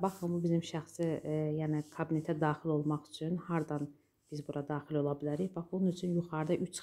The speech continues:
xətt deyilən bir düymə var. Yəni, bax, üç xəttlər. Yəni, vururuq üç xəttə və burada Y T düyməsi var. Y T, yəni daxil olmaq və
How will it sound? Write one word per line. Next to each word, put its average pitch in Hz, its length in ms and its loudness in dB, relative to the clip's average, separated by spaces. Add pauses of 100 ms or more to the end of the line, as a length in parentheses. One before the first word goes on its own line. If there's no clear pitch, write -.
xətt 156 240 -6
deyilən 156 400 2
bir 151 160 -6
düymə 151 320 2
var. 147 240 -2
Yəni, 147 160 0
bax, 143 240 -8
üç - 240 -12
xəttlər. 147 400 -8 (800)
Yəni, 170 240 4
vururuq 175 400 4
üç - 240 -8
xəttə 147 420 -4 (880)
və 202 160 2
burada 208 240 4 (160)
Y 170 160 2
T 175 160 2
düyməsi 139 440 0
var. 135 160 -6 (280)
Y 175 360 2
T, 233 120 -4
yəni 202 240 2
daxil 170 400 4
olmaq 147 460 2 (680)
və 190 100 2